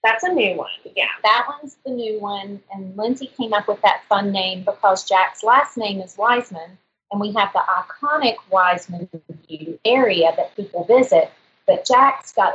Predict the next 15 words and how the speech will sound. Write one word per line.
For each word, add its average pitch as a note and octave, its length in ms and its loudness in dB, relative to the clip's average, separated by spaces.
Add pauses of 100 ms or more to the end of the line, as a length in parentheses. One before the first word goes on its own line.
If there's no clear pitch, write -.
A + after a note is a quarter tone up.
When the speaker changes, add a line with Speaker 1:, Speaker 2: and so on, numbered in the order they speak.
Speaker 2:
this - 220 -4
little F4 440 6
platform B3+ 600 2
at G#3 160 -12
the - 40 -16
top G#3+ 260 -4
of - 60 -10
the B3 60 -6
property G#3+ 520 0
Speaker 1:
<laughs> F3+ 60 -8 (460)
Speaker 2:
that G3+ 220 2 (180)
is G3 240 -10 (180)
on A3 200 2
a, F#3 340 -4 (160)
mm, A4+ 320 0